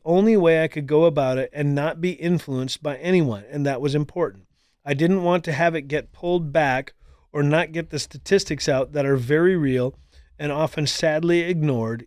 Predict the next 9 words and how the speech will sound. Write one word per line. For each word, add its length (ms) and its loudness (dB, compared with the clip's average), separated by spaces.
in 220 -6
society. 720 -8
So 480 2
he 260 -2
did 200 0
this 180 0
on 140 2
his 160 -4
own. 240 -2